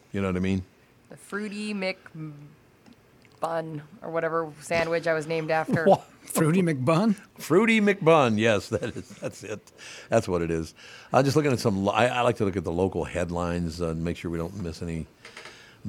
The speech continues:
Speaker 1: big stories in, in the local market. M P D chief, I could have been clearer in my comments about officers' stun gun incident.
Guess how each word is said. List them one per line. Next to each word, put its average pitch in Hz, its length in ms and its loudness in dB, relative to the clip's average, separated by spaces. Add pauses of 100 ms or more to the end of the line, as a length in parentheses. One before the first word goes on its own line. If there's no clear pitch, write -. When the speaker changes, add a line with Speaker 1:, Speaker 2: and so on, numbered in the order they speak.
Speaker 1:
big 101 280 2
stories 101 680 0
in, 92 400 0
in 90 140 -2
the 85 240 -2
local 92 260 0
market. 87 360 -2
M 90 120 0
P 95 180 -4
D 92 160 -2
chief, 95 300 -4
I 90 100 0
could 101 160 -4
have 85 80 -4
been 87 140 -2
clearer 95 300 -2
in 87 60 0
my 82 100 -2
comments 90 400 -4
about 87 160 -2
officers' 85 640 -4
stun 95 380 -2
gun 82 280 -4
incident. 104 760 0